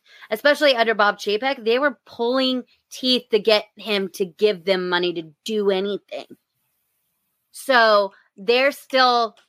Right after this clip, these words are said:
ran-, uh, you know, reeling off of that. And that's why their big imaginations aren't as big as, like, Tony Baxter or anybody else, you know, in,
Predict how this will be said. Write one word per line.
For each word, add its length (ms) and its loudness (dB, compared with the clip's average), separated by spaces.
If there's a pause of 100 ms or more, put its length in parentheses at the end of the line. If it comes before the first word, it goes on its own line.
ran-, 580 -4
uh, 160 -4
you 120 -8
know, 120 -8
reeling 440 -6
off 220 -2
of 240 -14
that. 440 2 (640)
And 140 -4
that's 220 0
why 220 0
their 540 0
big 300 -2
imaginations 1120 -6 (540)
aren't 320 2 (300)
as 200 -2
big 280 0
as, 200 0 (400)
like, 220 -4
Tony 300 -8
Baxter 440 2
or 220 -2
anybody 480 -4
else, 380 -4
you 100 -4
know, 320 -2
in, 320 -6